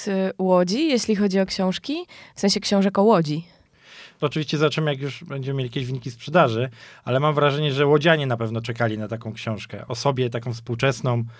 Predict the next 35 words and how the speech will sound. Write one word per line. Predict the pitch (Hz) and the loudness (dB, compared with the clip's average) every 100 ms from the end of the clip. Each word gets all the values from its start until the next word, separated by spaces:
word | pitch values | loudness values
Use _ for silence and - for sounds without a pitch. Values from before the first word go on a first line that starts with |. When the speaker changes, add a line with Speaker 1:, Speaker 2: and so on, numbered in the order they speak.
| - - _ 107 | -20 -20 _ 0
Speaker 2:
Wiem, | 131 120 | 0 2
że | 120 | 0
ponieważ | 120 117 | 0 0
tam | 117 117 | 0 -4
są | 120 | -4
też | 113 117 | -4 -4
polityczne | - 104 127 120 127 | -4 -6 -6 -6 -4
wątki, | 113 117 117 | -2 -2 -4
to | 113 | -4
ona | 110 113 | -4 -4
się | 113 | -6
szybko | - 117 113 | -8 -6 -4
rozeszła | 110 113 113 107 | -2 -2 -4 -4
w | |
Urzędzie | 104 98 104 | -4 -6 -2
Miasta | 123 131 - 123 117 - - - - | 0 0 0 0 -2 -14 -20 -20 -10
i | 113 | -4
była | 113 117 110 | 2 4 2
wnikliwie | 117 117 127 117 | 0 -2 0 0
czytana, | 120 117 113 110 117 117 - _ _ | 0 0 0 0 -4 -8 -16 _ _
doniesiono | 104 113 113 120 113 110 | -6 -4 -2 -2 -2 -2
mi. | 113 127 - _ _ _ - 127 | -2 -4 -8 _ _ _ -8 -2
Speaker 1:
A | 185 | 2
Speaker 2:
I | |
Speaker 1:
tam | 202 233 | 4 6
jest | 226 - | 4 4
to | 349 | 2
Urzędzie | 262 196 185 175 | 4 4 4 4
Miasta | 160 160 165 | 2 0 -4
trochę. | 165 190 - | -2 0 2
Speaker 2:
Jest, | 117 | 2
jest, | 311 120 - 294 | 2 2 2 2
Speaker 1:
<laughs> | 107 | 0
Speaker 2:
jest, | 92 - - | -4 -12 -6
tak. | 110 | -4